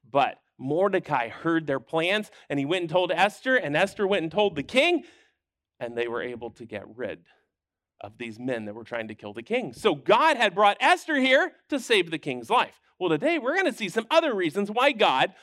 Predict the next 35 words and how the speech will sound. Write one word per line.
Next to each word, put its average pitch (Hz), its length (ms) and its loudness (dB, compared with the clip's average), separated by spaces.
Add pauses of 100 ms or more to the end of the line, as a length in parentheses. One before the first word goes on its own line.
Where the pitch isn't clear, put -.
(120)
made 240 320 2
Esther 165 480 -2 (140)
the 151 60 -8
queen 123 540 -8
of 113 200 -16
Persia. 160 340 -6 (380)
But 147 120 0
first, - 540 -6 (420)
we 165 180 0
have 151 120 2
another 127 480 -2
character 113 500 -8
to 107 160 -12
introduce 107 600 -14 (340)
in 139 80 -2
the 127 80 -2
book 117 460 -10
of - 180 -18
Esther. - 360 -10 (720)
And 220 180 4
this 302 180 2
is 311 140 0
a 269 100 8
man, 196 420 0
a 226 80 4
wicked 262 440 2
man 147 300 0
by 202 180 4
the 247 120 2
name 165 440 0
of 170 360 2 (560)
Haman. 131 580 -4 (520)
Haman 320 580 2
was 226 340 0 (160)
proud. 202 840 0